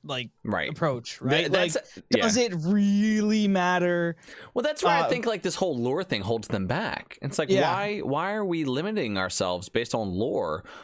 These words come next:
Speaker 2: Like, it just, like, make, and, and I don't know. They, they talked about how player expression was so important to them.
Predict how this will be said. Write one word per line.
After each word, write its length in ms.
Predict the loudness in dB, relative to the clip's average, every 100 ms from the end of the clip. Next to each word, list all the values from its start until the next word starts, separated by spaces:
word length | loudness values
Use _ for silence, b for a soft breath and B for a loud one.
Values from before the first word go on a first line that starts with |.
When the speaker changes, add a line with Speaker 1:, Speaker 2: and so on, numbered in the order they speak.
| B
Speaker 2:
Like, 220 | -4 -2 -2
it 60 |
just, 260 | -2 -2 -2
like, 240 | -4 -6 -18 _ _ _ _ _ _ _ _ _ _ _ _ _ _ _ _ _ _ _ -4
make, 800 | -2 -2 -2 -4 -4 -8 -8 _ _ _ _ _ _ _ _ _ _ _ _ _ _ -6
and, 120 | -4 -2
and 100 | -2 -2
I 120 | -2
don't 120 | -2
know. 200 | -4 -4 -4
They, 120 | -2
they 200 | -2 -2
talked 320 | -2 -4 -2
about 280 | -2 -2 -2
how 500 | -2 0 -2 -4 -10 B B B
player 340 | -4 -2 0 -4
expression 600 | -4 -4 -4 -2 -2 -2
was 100 | -2
so 160 | -2
important 480 | -2 -2 -4 -4 -4
to 80 | -4
them. 280 | -4 -6